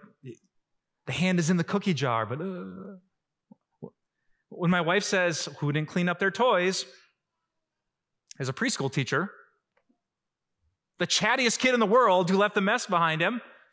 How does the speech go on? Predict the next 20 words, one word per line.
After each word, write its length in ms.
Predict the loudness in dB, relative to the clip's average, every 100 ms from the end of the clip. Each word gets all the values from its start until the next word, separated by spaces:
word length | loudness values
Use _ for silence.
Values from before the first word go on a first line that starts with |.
| _ _ _
he 80 | -8
suddenly 240 | -4 -2 -2
becomes 280 | -2 -2
a 20 | 0
mute, 400 | 0 -2 -4 -12 _
right? 260 | -8 -6 -10 -18 -20 -20 _ _ _ _ _ _ _
It's 100 | -4
like 140 | -4 -2
you 120 | 0
would 100 | 0
think 380 | 0 -2 -2 0
people 240 | 0 2
would 120 | 0 0
tell 180 | -2
you 60 | -2
the 80 | -4
truth, 320 | -4 -2 -4 -10 _
but 100 | -6
they 80 | -4
don't. 420 | -2 -2 -2 -8